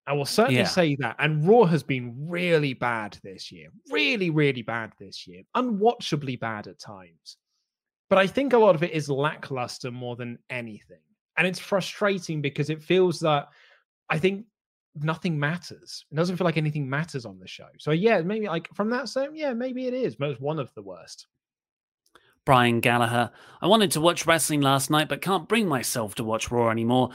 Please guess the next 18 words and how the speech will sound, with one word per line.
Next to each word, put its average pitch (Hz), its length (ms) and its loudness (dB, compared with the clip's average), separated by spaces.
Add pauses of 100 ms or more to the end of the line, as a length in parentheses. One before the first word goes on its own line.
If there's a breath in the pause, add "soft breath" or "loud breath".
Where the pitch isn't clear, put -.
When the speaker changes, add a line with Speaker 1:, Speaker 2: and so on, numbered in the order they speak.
Speaker 2:
So - 160 2
I 233 40 4
watched 226 260 2
New 220 140 4
Japan 214 380 0
Sakura 214 440 4
Genesis 214 500 4
instead. 190 520 6 (220 loud breath)
I 220 100 0
think 247 200 4
I 220 60 2
found 220 260 -2
my 202 120 0
new 220 180 0
Monday 214 320 0
night 214 240 -2
wrestling 202 400 4
fix." - 480 -2